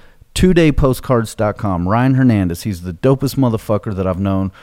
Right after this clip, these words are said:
for years. He's been in this business since I was in it twenty plus years ago. He's been my go-to for twenty years.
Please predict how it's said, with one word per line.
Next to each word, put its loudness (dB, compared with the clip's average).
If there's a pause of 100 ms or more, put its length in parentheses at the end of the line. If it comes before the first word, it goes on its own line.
(120)
for -2
years. 0
He's -4
been 4
in 6
this 2
business 0 (220)
since 0
I 2
was 0
in 2
it -2
twenty 4
plus 0
years 2
ago. -2 (240)
He's 2
been 2
my 4
go-to 2
for -4
twenty 2
years. 0